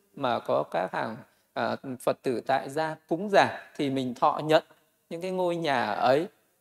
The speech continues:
ờ, những cái, thì mình, ờ, sử dụng ngôi nhà ấy. Còn nếu không thì mình, ờ, có thể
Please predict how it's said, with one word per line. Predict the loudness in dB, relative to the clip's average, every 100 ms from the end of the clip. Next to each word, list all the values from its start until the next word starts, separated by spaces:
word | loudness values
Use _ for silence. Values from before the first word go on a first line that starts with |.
| -4
ờ, | 0 0 0 0 -2
những | -6
cái, | -6 -8 -10 _ _
thì | -2 0
mình, | 2 0 0
ờ, | 0 0 -2 -4
sử | 0 0 0
dụng | -4 -4
ngôi | -2 -2
nhà | -2 -4
ấy. | -4 -4 -4
Còn | -4 -4
nếu | -6
không | 0 4 4 0 _ _ -8
thì | -6
mình, | -4 -2
ờ, | -2 -2 -4 -10 -6
có | -2
thể | 0 -2